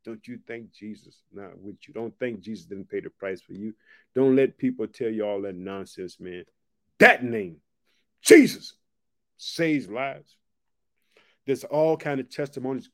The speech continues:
going on right now in the world about what he has done. Check it out.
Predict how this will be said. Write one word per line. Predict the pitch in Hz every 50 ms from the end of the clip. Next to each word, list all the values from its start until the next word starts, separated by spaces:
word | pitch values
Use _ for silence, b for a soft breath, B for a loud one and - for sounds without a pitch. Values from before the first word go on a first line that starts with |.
| _ -
going | - 359 330 285 233 202
on | 180 156 131 117 107
right | 95 233 269 202 -
now | 139 131 131 123
in | 113
the | 101
world | 92 92 104 110 123 147 - _ _
about | - 101 104 107
what | 123 120 110
he | 117
has | 113 98 98 87
done. | 80 104 104 113 117 _ _ _ _ _ _ _
Check | - 120 95 101
it | 95
out. | 78